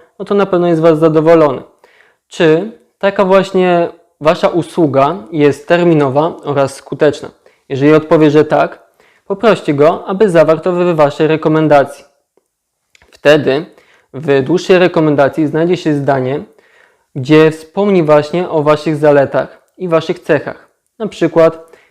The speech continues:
firma X Y Z to osoby, które są terminowe i skuteczne w swoich dostawach. Dzięki czemu nigdy nie narzekałem na terminowość swoich dostaw. I mogłem spać spokojnie w nocy, że towar będzie na miejscu, kiedy tego zapragnę.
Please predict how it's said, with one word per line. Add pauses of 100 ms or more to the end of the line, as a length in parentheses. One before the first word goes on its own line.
firma
X
Y
Z (220)
to
osoby,
które
są
terminowe (200)
i
skuteczne
w
swoich
dostawach. (480)
Dzięki
czemu (340)
nigdy
nie
narzekałem
na
terminowość
swoich
dostaw. (840)
I
mogłem
spać
spokojnie
w
nocy, (120)
że
towar
będzie
na
miejscu,
kiedy
tego
zapragnę.